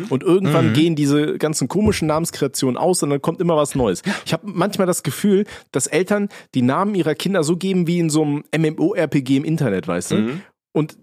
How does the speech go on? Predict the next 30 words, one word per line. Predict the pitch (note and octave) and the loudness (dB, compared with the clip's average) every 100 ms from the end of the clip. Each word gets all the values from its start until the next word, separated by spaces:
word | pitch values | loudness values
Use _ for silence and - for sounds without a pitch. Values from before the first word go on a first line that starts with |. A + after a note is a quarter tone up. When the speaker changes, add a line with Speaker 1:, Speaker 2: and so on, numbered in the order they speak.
| - | -6
Speaker 2:
jeder | D#3+ A3+ G3+ | 0 2 2
Name | F#3 F#3+ | 2 2
ist | - | 0
schon | F#3 | 0
besetzt, | D#3+ D3+ G#3+ - | 2 0 -2 -2
Alter, | D#3+ E3 | -2 0
und | E3 | 0
dann | D#3+ | 0
machst | F3 - | 0 0
du | F3+ | -2
dann | E3 | 0
irgendwann, | G#3 A3 A3+ F#3+ G3 G3 D3+ | 2 2 2 0 -2 -4 0
haust | F3 - | 0 0
du | |
einfach | F3+ F3+ F#3+ | 0 0 0
deinen | F3 E3 | 0 0
Kopf | - G#3 | 0 0
auf | G#3 | 0
die | - | -2
Tastatur | E3 F3+ - D#3+ F#3 | -2 0 0 0 2
und | F3+ | 2
hängst | E3 F#3 | 2 0
so | F#3 | 0
ein | E3 | -2
paar, | - F3+ D#3+ | 0 0 0
paar | - D#3+ | -2 -4
Ziffern | - F3+ C3 | -2 0 0
hinten | A2+ G#2+ A2 | 0 -2 -2
dran. | - G#2+ | 0 0
Speaker 1:
Mhm. | D3+ | 0